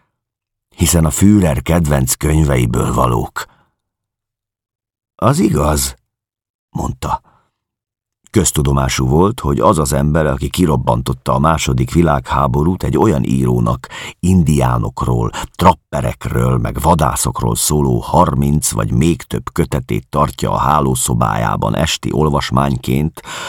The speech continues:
akinek a műveit mi már tizenöt éves korunkban kezdtük meglehetősen nevetségesnek találni.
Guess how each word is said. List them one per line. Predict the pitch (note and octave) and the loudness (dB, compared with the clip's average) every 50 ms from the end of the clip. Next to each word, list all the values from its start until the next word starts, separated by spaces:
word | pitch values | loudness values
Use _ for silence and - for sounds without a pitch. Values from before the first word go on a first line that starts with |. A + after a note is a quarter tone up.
| - - - - - | -10 -10 -10 -8 -2
akinek | - A2+ A2+ - G2 E2+ D#2 - | 2 2 2 4 4 2 2 2
a | E2 | 2
műveit | D#2 G2 A#2 B2+ A2 F2 E2 E2 D#2+ D#2 - | 4 4 4 4 4 4 4 2 2 0 0
mi | - D#2 | 0 2
már | D#2 D#2 C#2+ C#2+ | 2 2 2 0
tizenöt | - - - F2 C#2 C#2+ B1+ A1+ A#1+ A#1+ - | -2 -2 -2 0 0 0 0 0 -2 -4 -4
éves | A#1 G#1+ A1 A#1 - | -4 -4 -4 -4 -6
korunkban | - _ - C#2+ C2+ C2 B1 A1+ G#1 - A1 A1 | -8 _ -4 -2 0 0 0 -2 -2 -2 -4 -4
kezdtük | G#1 B1 - C2+ B1+ - - - - - B1 | -6 -6 -6 -4 -4 -4 -6 -6 -8 -8 -4
meglehetősen | - F2+ F#2 - C2+ A#1 - C#2+ C2+ B1+ - - - - - - - - | -2 -2 -2 -2 -2 -4 -4 -4 -6 -6 -6 -6 -6 -4 -4 -4 -4 -4
nevetségesnek | G1+ G1+ G1+ G1+ - - - _ - - - - - - - - - - - - - | -4 -4 -4 -4 -6 -8 -10 _ -8 -8 -6 -6 -6 -8 -8 -6 -6 -6 -8 -8 -10
találni. | - - - - - - - - - - - - - - _ | -10 -8 -6 -6 -4 -4 -4 -4 -6 -8 -8 -10 -14 -16 _